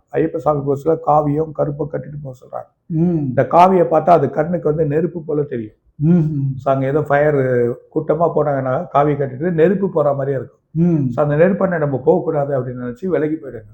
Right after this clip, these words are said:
Speaker 2: ம். ம்.
Speaker 1: அதனால தான் இந்த இது பண்றாங்க. இதெல்லாம் உண்மைதான்.
Speaker 2: ஆ,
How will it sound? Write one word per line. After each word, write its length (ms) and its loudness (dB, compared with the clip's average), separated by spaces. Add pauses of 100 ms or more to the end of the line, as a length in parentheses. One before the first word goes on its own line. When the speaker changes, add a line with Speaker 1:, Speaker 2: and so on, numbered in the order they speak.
Speaker 2:
ம். 340 6 (360)
ம். 200 0
Speaker 1:
அதனால 220 -4
தான் 100 -12
இந்த 140 -10
இது 300 -12
பண்றாங்க. 340 -20 (160)
இதெல்லாம் 320 -4
உண்மைதான். 360 -6 (220)
Speaker 2:
ஆ, 80 0